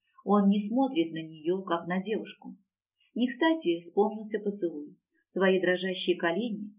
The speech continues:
трепет в груди. Божечки, как он целуется!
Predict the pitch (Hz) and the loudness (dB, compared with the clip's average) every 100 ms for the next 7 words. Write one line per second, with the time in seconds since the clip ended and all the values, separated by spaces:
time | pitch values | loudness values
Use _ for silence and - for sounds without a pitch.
0 | _ - 170 196 190 196 160 151 - 190 | _ 2 4 4 2 -2 -6 -6 -8 -14
1 | - 170 214 247 190 - - - _ _ | -16 -6 -2 -2 -2 -8 -14 -18 _ _
2 | _ _ 302 302 226 208 214 208 233 202 | _ _ 0 2 0 0 -2 -2 -2 -4
3 | - 202 - | -8 -14 -16